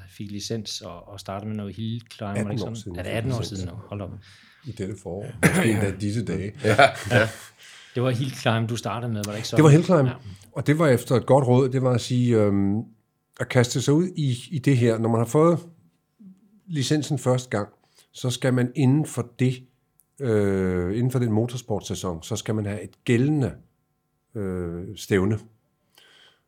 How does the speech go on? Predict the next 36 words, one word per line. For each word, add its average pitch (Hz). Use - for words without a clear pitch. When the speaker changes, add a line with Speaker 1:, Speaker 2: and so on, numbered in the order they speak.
Speaker 2:
Øh, 85
og 101
der 123
var 117
mange, 113
der 110
sagde, 110
at -
kaste 120
sig 123
lige, 147
lige 165
ud 139
i 131
et, 107
i 131
et 104
baneløb, 107
det 113
kan 113
være 101
noget 107
overvældende. 90
Tager 143
man 127
en 104
hill 156
climb, 117
så -
er 127
man 107
sig 107
selv 147
og 107
sin 95
bil, 143